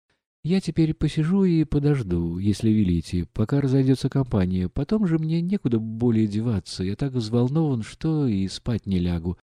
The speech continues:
Наконец, хотя бессовестно и непорядочно так прямо преследовать человека, но я вам прямо скажу. Я пришёл искать вашей дружбы, милый мой князь. Вы человек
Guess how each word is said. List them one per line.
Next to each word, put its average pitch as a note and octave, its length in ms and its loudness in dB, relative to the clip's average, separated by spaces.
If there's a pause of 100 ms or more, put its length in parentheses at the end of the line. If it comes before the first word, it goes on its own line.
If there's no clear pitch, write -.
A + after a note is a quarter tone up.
(520)
Наконец, D#3 800 -4
хотя C#3 320 -2
бессовестно C#3 640 -2
и - 20 -2
непорядочно C3+ 720 -2
так - 240 -4
прямо A2+ 380 2
преследовать G#2 560 -4
человека, C3+ 540 -6
но A#2+ 160 -6
я D3+ 280 -4
вам C3+ 220 -6
прямо B2 320 -4
скажу. F2 400 -6 (760)
Я D#3+ 160 -2
пришёл D3 340 -2
искать B2 260 -2
вашей A#2+ 240 0
дружбы, A2 560 2
милый F2+ 260 -2
мой F2 180 -4
князь. E2+ 720 -8 (120)
Вы D3+ 180 -4
человек C3+ 800 -4